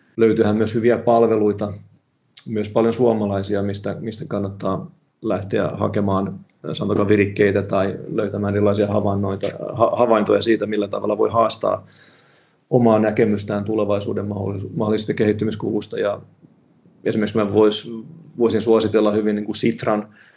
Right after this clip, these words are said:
sivustoa, missä on, on hyvin esitelty megatrendejä.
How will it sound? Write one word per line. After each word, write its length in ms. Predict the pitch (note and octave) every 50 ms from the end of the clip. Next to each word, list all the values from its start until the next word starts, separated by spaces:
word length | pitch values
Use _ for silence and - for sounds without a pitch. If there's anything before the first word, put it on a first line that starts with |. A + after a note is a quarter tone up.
| _ _ _ _ _ _ _ _ _ -
sivustoa, 540 | - - A2+ G#2 A2 G#2+ G#2+ - G#2+ G2+
missä 240 | G2 G2 G2 - A2+
on, 120 | G#2 G#2 G2+
on 180 | G#2 A2 G#2+ G2+
hyvin 340 | A2 G#2+ G#2 G#2+ G#2 - -
esitelty 580 | G#2+ G#2 A2 G#2 G#2 - G#2+ G#2 F#2+ G2 G#2+
megatrendejä. 800 | F#2+ F#2+ G2 G2 A2 G#2+ - - A2 G#2+ G#2 G#2 G2+ G#2 G2+ G#2